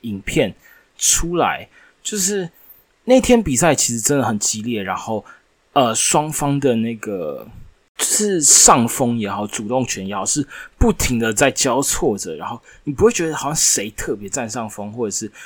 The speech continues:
谁一直处在于一个优势的位置，就是两，两边不停的，就是好像，呃，X 王选手得到一点优势的时候，V 选手就会想办法超越回来，然后给一个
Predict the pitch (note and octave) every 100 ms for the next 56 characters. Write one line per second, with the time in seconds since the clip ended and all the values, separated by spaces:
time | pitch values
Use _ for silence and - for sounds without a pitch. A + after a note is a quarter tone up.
0 | - _ - - - G#2 G#2+ A#2+ _ _
1 | _ _ - F3+ - - B2+ A2+ C#3 A2+
2 | A2 A2 G#2 G#2 _ _ _ - - D3
3 | C#3+ D3 - D#3 G#2 A2 G#2+ F#2 - C3
4 | C3 A#2 A2+ A2 A#2 B2 A2 G#2+ C3 -
5 | F#3+ - G#2+ A2+ A2 - _ _ _ -
6 | C#3+ C3 C3 A#2+ F#3+ G3+ C3+ G#2 _ _
7 | _ _ - B2 A2 G#2 G#2 G2+ - D#3
8 | - A#2 A2+ A#2 A#2 G#2 A2+ B2+ B2+ G#2
9 | G#2 A2+ - A#2+ G#2+ G#2+ - _ F3 E3
10 | B2 A#2 A2 C3+ - G2+ B2 G2+ - _
11 | _ _ - - - C3 C#3 D#3+ A#2 G#2+
12 | G2 F#2 F2+ - A2 - F#2+ G#2